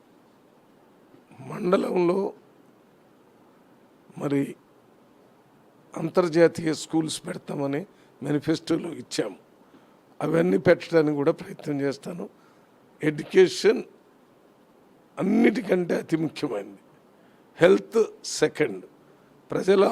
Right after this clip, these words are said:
ఆరోగ్యంగా ఉంటే వాళ్ళు బాగా జీవిస్తూ సమాజాన్ని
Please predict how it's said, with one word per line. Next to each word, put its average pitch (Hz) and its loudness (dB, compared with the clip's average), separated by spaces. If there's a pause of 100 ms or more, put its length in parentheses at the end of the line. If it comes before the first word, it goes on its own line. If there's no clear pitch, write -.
(140)
ఆరోగ్యంగా 175 6 (240)
ఉంటే 147 0 (1800)
వాళ్ళు 156 0 (1300)
బాగా 143 2 (840)
జీవిస్తూ 147 0 (760)
సమాజాన్ని 147 2